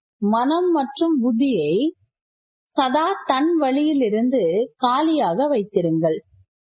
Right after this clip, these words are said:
அப்போது இங்கு இருந்தாலும் வதனத்தினுடைய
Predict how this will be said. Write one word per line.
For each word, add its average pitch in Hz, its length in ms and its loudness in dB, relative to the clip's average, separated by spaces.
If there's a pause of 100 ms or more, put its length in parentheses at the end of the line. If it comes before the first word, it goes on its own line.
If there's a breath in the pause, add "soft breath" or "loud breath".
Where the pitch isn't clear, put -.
(220)
அப்போது 226 760 0
இங்கு 311 380 0
இருந்தாலும் 262 840 0
வதனத்தினுடைய 233 1000 0